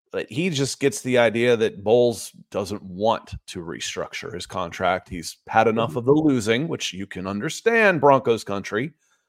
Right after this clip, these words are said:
Speaker 1: and is looking for a fresh start as well. My contract is team friendly in that you can cut me without taking on a eighty-five million dollar cap hit.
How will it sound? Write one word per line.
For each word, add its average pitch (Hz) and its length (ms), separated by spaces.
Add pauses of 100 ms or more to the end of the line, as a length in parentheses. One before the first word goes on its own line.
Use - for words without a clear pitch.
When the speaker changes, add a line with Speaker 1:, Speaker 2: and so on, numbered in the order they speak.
(240)
Speaker 1:
and 127 100
is 131 140
looking 147 260
for 131 160
a 123 60
fresh 120 400
start 113 380
as 92 140
well. 101 480 (560)
My 120 240
contract 156 760
is 104 180
team 143 320
friendly 139 460
in 113 120
that 104 180
you 127 140
can 123 200
cut - 260
me 120 160
without 110 420
taking 151 300
on 160 180
a 98 100 (240)
eighty-five 98 540
million 92 240
dollar 87 240
cap 80 320
hit. 95 220